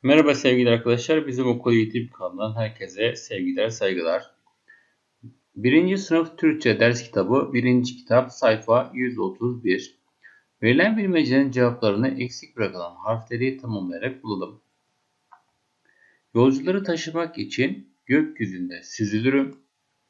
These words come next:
Kanatlarım var ama ben bir kuş değilim. Kanatlar olup kuş olmayan, aynı zamanda uçan bir araç,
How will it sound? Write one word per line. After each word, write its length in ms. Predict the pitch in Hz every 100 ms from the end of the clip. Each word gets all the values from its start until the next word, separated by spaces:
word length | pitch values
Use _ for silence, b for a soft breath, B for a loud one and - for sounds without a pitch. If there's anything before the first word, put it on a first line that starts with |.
| _ _
Kanatlarım 680 | 139 147 143 - 151 135
var 100 | 104
ama 560 | 98 95 120 156 - _
ben 260 | 127 113 98
bir 200 | 120 -
kuş 280 | 123 117 -
değilim. 260 | 90 90
Kanatlar 500 | - 131 123 120 -
olup 300 | 92 104 113
kuş 260 | - 120 -
olmayan, 600 | - 110 92 87 117 - _ _ _ _
aynı 220 | - 110
zamanda 680 | 90 85 87 87 120 - - _
uçan 460 | 127 117 98 90 85
bir 140 | -
araç, 640 | - 107 110 117 - -